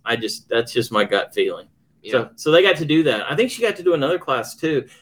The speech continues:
Speaker 1: and she's already been to the studio when it first opened back up in London. So I got a lot to talk to her about tomorrow. It'll probably be a pretty heavy, um, Peloton
Speaker 2: Nice.
Speaker 1: episode.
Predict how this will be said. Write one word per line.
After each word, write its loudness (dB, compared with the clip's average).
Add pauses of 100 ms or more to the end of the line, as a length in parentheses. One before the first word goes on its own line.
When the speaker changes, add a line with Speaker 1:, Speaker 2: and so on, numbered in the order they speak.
(120)
Speaker 1:
and 2
she's -6
already 2
been -2
to 2
the 0
studio -2 (260)
when -2
it -8
first 0
opened -2
back -4
up -4
in -10
London. -14 (440)
So -6
I -2
got 2
a 2
lot 2
to -12
talk -4
to -10
her 0
about -8
tomorrow. -10
It'll -2
probably 2
be -10
a -16
pretty -2
heavy, -2 (340)
um, -6
Peloton -2 (180)
Speaker 2:
Nice. -2
Speaker 1:
episode. 0